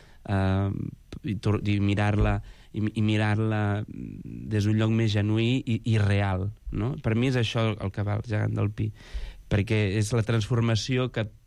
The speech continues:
pot permetre a obrir, a obrir la ment, a obrir, a, a, a obrir,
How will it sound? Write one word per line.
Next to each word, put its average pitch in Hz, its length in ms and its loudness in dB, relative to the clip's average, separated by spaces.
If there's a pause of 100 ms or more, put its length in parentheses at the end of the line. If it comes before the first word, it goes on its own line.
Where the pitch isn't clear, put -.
(220)
pot 131 200 -2
permetre 123 680 0
a - 100 -6
obrir, 120 320 0 (680)
a 110 140 0
obrir 117 240 2
la 117 140 2
ment, 131 360 2
a 120 60 2
obrir, 113 480 0
a, 113 100 -2
a, 107 260 0
a 110 160 -2
obrir, 117 460 0